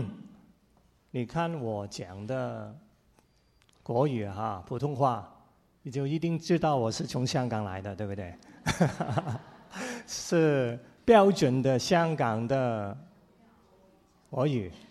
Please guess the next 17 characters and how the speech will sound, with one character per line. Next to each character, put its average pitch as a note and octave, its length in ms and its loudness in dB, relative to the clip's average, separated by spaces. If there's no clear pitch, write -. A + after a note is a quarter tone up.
啊。 F#2+ 300 -6
啊， A#2+ 160 -4
所 E3 160 0
以 C#3 240 0
大 C#3+ 180 -2
家 C#3+ 140 0
要， C3 360 0
啊， G2+ 320 -4
比 G#2+ 100 -8
较， A2 540 0
啊， G2 380 -6
啊， A2 240 -6
受 E3+ 300 2
忍 A#2+ 340 0
辱 D#3+ 180 4
一 D3+ 140 2
点， G#2+ 260 -2